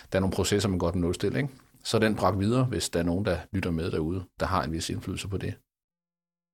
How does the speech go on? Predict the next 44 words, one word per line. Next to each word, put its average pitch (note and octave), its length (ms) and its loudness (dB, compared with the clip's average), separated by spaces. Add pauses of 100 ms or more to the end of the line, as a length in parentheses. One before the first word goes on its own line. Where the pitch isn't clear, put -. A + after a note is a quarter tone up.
(1120)
Vi G#2 60 6
skal G#2+ 160 2
til A2+ 160 4
det G2+ 180 4
tredje B2 240 4
tema, A#2 300 2 (380)
som G2 200 0
året G2+ 260 4
har F2+ 80 2
handlet F#2 300 0 (100)
om, - 40 -8 (640)
og - 140 -6
det G#2 140 2
er F#2+ 40 4
også F#2+ 180 2
et - 100 -6
stort G#2+ 160 -2
tema. G2+ 260 -4 (840)
Det F#2+ 80 0
handler F#2+ 180 2
om F2 60 0
rumfart. G2+ 420 -2 (720)
Og, F2+ 200 4 (180)
øh, F2 260 2 (800)
det A2 140 4
er G#2 100 4
jo, F2+ 100 2 (280)
det - 100 -2
er G#2 40 0
et - 60 -6
tema, B2 260 6
vi A2 140 4 (240)
vender G2 140 0
tilbage F#2+ 320 0
til F#2+ 140 -2
jævnligt, F2+ 380 0 (100)
og F2+ 180 -2
det F#2 120 0
kan F#2+ 100 -2
vi E2+ 60 0
også D2 160 -2
garantere, E2+ 540 -2
at, - 360 -4
øh, - 260 -4